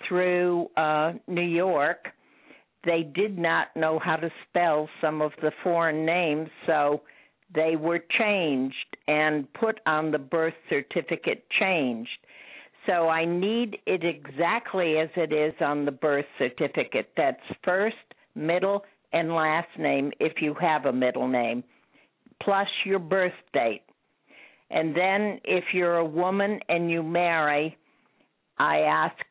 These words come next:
for your married name to see how your energy changes, and it does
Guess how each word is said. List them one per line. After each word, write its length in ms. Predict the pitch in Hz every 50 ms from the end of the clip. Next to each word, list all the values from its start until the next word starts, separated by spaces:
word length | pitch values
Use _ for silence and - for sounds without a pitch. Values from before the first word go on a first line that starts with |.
| - - -
for 200 | 165 165 160 160
your 280 | 160 151 151 156 156 151
married 680 | 151 156 160 170 180 185 185 180 175 160 151 139 139
name 520 | 147 143 143 143 139 139 143 139 143 143 - _ _ - - _ _ _ - -
to 120 | 170 156 - - - -
see 240 | - 185 170 170 170 156
how 240 | - 180 160 160 156
your 260 | 147 143 147 143 - - -
energy 640 | 165 170 170 170 165 156 151 131 151 147 143 135 - - -
changes, 640 | - 175 170 165 160 165 147 - - 120 117 127 131 - -
and 220 | - 165 160 165 165
it 180 | - - 147
does 320 | 139 185 180 165 165 165